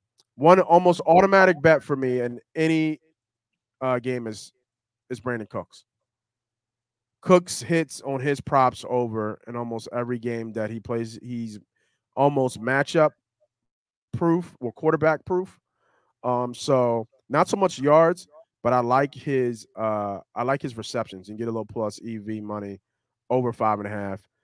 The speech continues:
If game flow matches what we're seeing from the line at minus ten, that means Denver is always gonna be holding almost a touchdown or two touchdown lead here. So you're gonna, you expect that Houston's gonna be having to throw to catch up.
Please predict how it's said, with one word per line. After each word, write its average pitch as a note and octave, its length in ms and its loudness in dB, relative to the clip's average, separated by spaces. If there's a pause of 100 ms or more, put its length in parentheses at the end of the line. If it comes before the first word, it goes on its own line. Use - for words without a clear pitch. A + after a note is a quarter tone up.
(720)
If E3 320 8 (440)
game D#3+ 260 2
flow D#3 460 4 (500)
matches C#3 580 0
what C3+ 180 2
we're B2+ 140 0
seeing D3 340 -4
from A#2+ 140 -12
the A2+ 100 -4
line C#3+ 320 2
at B2+ 60 -2
minus C3 320 -2
ten, E3+ 320 -4 (400)
that A#2+ 100 -4
means C3 200 -6
Denver C#3+ 340 2
is B2+ 100 -2
always B2+ 360 2
gonna B2 140 -4
be A#2+ 100 -8
holding C3 360 -4
almost A#2+ 240 -6
a G#2 60 -8
touchdown B2+ 460 -4
or A2 80 -6
two - 200 -10
touchdown A#2+ 500 -4
lead C3 240 -4
here. C#3 340 -4 (400)
So - 160 -4
you're A#2+ 80 -2
gonna, B2+ 180 -4
you C3 360 -4
expect C3 520 -2 (360)
that A#2 160 0
Houston's C#3 380 -6
gonna B2 140 -6
be B2 80 -6
having A#2 400 -4 (120)
to A2 100 -6
throw C3+ 400 2
to A2 100 -10
catch C3 320 -4
up. D3 220 0